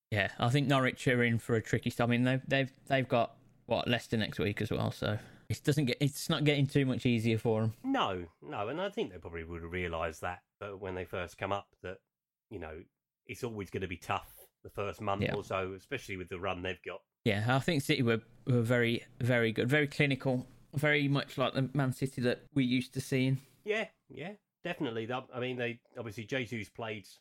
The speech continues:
Speaker 1: Yeah, from the
Speaker 2: most
Speaker 1: right,
Speaker 2: of the
Speaker 1: didn't he?
Speaker 2: game. Yeah.
Speaker 1: Yeah,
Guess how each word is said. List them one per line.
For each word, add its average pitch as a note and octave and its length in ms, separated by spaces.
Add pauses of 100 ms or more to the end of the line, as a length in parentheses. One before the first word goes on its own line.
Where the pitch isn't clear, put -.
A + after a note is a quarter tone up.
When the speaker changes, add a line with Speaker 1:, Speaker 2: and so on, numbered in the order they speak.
Speaker 1:
Yeah, - 260
from B2 200
the G#2+ 80
Speaker 2:
most G#2+ 60
Speaker 1:
right, A2+ 120
Speaker 2:
of - 60
the B2 100
Speaker 1:
didn't A2 140
he? G#2+ 80
Speaker 2:
game. - 100 (680)
Yeah. A#2 200 (140)
Speaker 1:
Yeah, A2 260